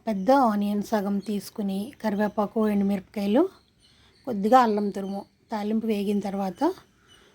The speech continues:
ఒక స్పూన్ మినప్పప్పు, రెండు స్పూన్లు పెసరపప్పు,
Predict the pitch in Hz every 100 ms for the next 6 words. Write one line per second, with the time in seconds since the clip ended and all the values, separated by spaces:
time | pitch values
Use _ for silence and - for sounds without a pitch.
0 | - 226 - 247 226 214 208 190 208 202
1 | 254 359 - _ _ _ 262 220 214 -
2 | 220 208 202 208 - 190 214 196 254